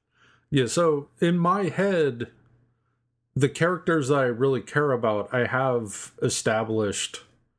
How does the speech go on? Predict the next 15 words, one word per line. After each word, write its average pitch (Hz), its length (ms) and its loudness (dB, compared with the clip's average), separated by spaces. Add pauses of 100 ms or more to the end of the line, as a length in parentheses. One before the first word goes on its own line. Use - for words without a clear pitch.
(280)
characterizations 104 1080 -2
of. 80 340 -10 (1500)
Um, 95 560 -2 (1120)
like, 127 400 -2
I 127 180 2
have 131 340 0
two 143 220 2
versions 127 480 0
of 110 100 0
Soundwave 98 540 0
in 92 80 -6
my 87 160 -4
head 90 200 -4
now. 85 260 -6 (120)
Like, 95 220 -2